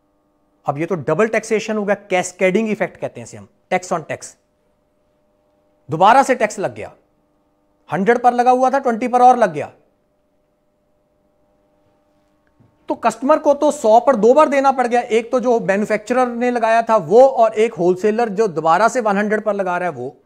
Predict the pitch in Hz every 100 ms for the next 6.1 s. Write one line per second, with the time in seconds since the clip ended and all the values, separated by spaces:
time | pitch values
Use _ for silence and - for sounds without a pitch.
0 | _ _ _ _ _ _ _ _ _ _
1 | _ _ _ _ _ _ - 208 285 269
2 | 180 123 101 _ - _ _ _ _ _
3 | _ 156 240 277 240 202 - 175 180 180
4 | - 185 190 226 220 196 196 170 143 147
5 | 143 - 240 233 269 269 - _ 202 202